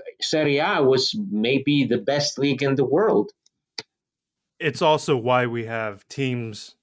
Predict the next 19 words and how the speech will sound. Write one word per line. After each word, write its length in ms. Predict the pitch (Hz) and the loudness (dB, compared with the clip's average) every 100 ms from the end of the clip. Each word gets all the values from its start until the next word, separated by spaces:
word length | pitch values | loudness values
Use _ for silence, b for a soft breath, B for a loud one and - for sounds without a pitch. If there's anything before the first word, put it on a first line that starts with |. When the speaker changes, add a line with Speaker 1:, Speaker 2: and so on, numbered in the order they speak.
| _ | _
Speaker 2:
especially 440 | - - 123 139 117 | -10 -4 -4 -2 -4
in 80 | |
the 80 | 104 | -4
lower 300 | 101 107 104 | -2 -2 -2
tiers, 500 | 107 120 107 98 - b b b b - | -6 -4 -4 -4 -8 b b b b -4
going 300 | 127 127 110 | 0 0 0
bankrupt 600 | 123 127 117 110 104 131 | 2 2 0 -2 0 -2
every 260 | 117 117 | -2 0
other 160 | 113 107 | 0 -2
week. 540 | 101 110 92 - - _ _ _ _ _ _ _ - | -4 -8 -10 -18 -20 _ _ _ _ _ _ _ -8
It's 180 | 131 | -4
embarrassing. 840 | 139 113 127 123 113 - 107 101 95 _ | -2 0 4 4 2 -2 -6 -8 -12 _
This 160 | 123 - | -6 0
doesn't 240 | 131 131 | 0 0
happen 420 | 123 123 127 117 | 2 2 0 -2
in 120 | 113 117 - | -4 -6 -4
any 300 | 165 208 180 | 0 2 2
other 200 | 160 147 | 2 0
country 600 | 156 131 - 95 98 | 0 -2 -4 -10 -10